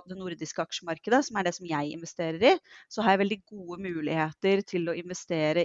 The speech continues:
i s-, eh, mindre, eh, det som heter small cap aksjer, altså litt mindre aksjer, hvor det ofte ikke er like god likviditet, eh, men hvor vi ofte ser veldig gode oppsidemuligheter. Og når du har et lite fond, så er det jo enkelt å handle disse aksjene.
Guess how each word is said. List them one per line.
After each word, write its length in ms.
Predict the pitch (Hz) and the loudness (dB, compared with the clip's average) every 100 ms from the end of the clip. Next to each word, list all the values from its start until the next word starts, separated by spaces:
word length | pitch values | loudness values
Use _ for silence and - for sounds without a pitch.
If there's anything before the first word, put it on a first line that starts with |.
| - | 0
i 220 | 156 170 170 _ | -2 -2 -2 _
s-, 240 | - - - | -16 -14 -8
eh, 240 | 165 175 180 | 0 0 0
mindre, 540 | 180 156 143 - 170 175 175 | -6 -4 -6 0 4 4 2
eh, 160 | - 165 165 | -6 -6 -4
det 80 | 175 | -6
som 140 | 175 | -4
heter 140 | 180 - | -6 -8
small 340 | - 156 151 | -10 -10 -10
cap 240 | - 160 | -6 -6
aksjer, 300 | - - 262 | -8 -4 -2
altså 160 | 208 180 | 0 0
litt 80 | 165 | -2
mindre 400 | 180 156 151 151 | -6 -6 -6 -8
aksjer, 400 | - - 208 220 - - - | -8 0 0 0 -6 -20 -12
hvor 80 | 185 | -6
det 80 | 196 | -6
ofte 160 | - | -4
ikke 160 | 175 175 | 0 4
er 80 | 180 | 6
like 380 | 196 180 - 170 160 | 4 2 -6 -8 -6
god 160 | 156 | -8
likviditet, 760 | 165 175 175 214 294 - - - _ - - - | -6 -8 2 8 8 6 -18 -18 _ -20 -12 4
eh, 140 | 214 220 | 4 4
men 140 | 220 | 2
hvor 160 | 226 226 | -4 -6
vi 160 | 202 202 | 0 0
ofte 240 | 196 - - | 0 -6 0
ser 180 | 175 175 | 2 4
veldig 180 | 170 180 - | 2 0 -8
gode 380 | 190 156 - - | -14 -8 -8 -6
oppsidemuligheter. 1040 | - 160 151 143 143 151 156 - 196 196 - _ _ _ _ _ _ - 233 | -6 -4 -6 -8 -8 -2 0 2 4 4 0 _ _ _ _ _ _ -12 2
Og 240 | 196 185 | 4 4
når 140 | 208 | 0
du 20 | 208 | 2
har 160 | 202 | 4
et 60 | 202 | 4
lite 300 | 220 170 - | 2 0 -2
fond, 220 | 240 285 | 2 2
så 80 | 262 | 2
er 60 | 220 | 0
det 40 | - | 0
jo 80 | 180 | -4
enkelt 320 | 170 - 190 | -4 -10 -8
å 40 | 190 | -8
handle 320 | 202 170 180 | -10 -6 -4
disse 220 | 190 - | -4 -4
aksjene. 400 | - - - 240 | -6 -6 6 6